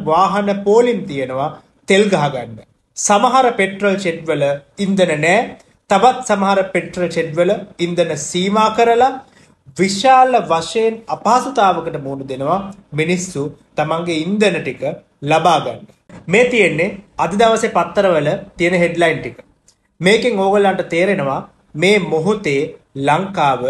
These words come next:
වැටිලා තියෙන තත්ත්වය මොකක්ද කියලා. කොටින්ම මිනි එම්බාම් කරගන්න ෆෝමලින් පවා නැති තත්ත්වයට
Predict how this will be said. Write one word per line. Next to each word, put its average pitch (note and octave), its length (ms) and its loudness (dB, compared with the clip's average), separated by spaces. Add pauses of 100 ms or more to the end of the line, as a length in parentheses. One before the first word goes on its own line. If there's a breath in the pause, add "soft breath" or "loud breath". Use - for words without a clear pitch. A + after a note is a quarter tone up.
(380)
වැටිලා F#3 380 2 (140)
තියෙන D#3 260 -2 (160)
තත්ත්වය D3 500 -4
මොකක්ද D#3 460 -6
කියලා. - 440 -16
කොටින්ම A3 360 2
මිනි F#3 260 0
එම්බාම් G#3 380 0
කරගන්න G#3+ 480 -2
ෆෝමලින් A#3 500 4
පවා A3+ 240 2
නැති F#3+ 260 -2
තත්ත්වයට D#3 420 -4